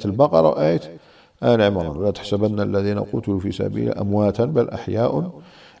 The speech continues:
عند ربهم يرزقون". فهذا هو الفرق. الشاهد أن هذه المسألة غيبية، فيحتمل الأخذ بالعموم كما قال ابن القيم وابن كثير نراهما،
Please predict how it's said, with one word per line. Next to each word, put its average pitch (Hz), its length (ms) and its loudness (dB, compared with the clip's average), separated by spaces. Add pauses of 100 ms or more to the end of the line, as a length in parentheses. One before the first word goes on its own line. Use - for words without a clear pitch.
عند 107 200 4
ربهم 110 460 6
يرزقون". 120 800 4 (340)
فهذا 143 340 0
هو 123 200 4
الفرق. - 420 -2 (380)
الشاهد 160 640 -2 (600)
أن 247 200 -4
هذه 170 300 4
المسألة 156 480 0
غيبية، 131 640 2 (1800)
فيحتمل 156 920 2
الأخذ 123 320 0
بالعموم 107 520 2
كما 101 280 -2
قال 98 280 0
ابن 95 140 -6
القيم 95 440 -4
وابن 92 220 -4
كثير 92 460 0
نراهما، 104 560 -2